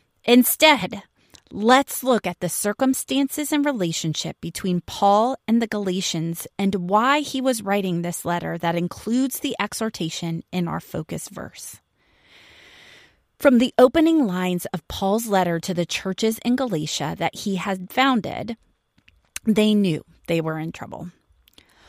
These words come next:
While Paul's opening greeting, including his customary "grace and peace," he really comes out guns blazing in the first verse with his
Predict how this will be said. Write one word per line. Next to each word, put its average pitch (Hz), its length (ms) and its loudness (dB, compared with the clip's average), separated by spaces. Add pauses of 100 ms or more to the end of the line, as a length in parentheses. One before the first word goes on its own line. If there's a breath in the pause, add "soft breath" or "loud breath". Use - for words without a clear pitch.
(160 soft breath)
While 196 260 6
Paul's 226 480 2 (100)
opening 208 420 2
greeting, 190 600 -4
including 240 640 2
his 190 220 -4
customary 180 800 -4 (100)
"grace 190 380 -2
and 175 180 -4
peace," - 540 -10 (640 soft breath)
he 262 180 2
really 269 600 4
comes 208 340 0
out 175 360 2
guns 208 440 4
blazing 170 540 -4
in 175 140 -4
the 160 100 -4
first - 460 -4
verse 170 540 -6
with 175 200 -4
his 190 260 -4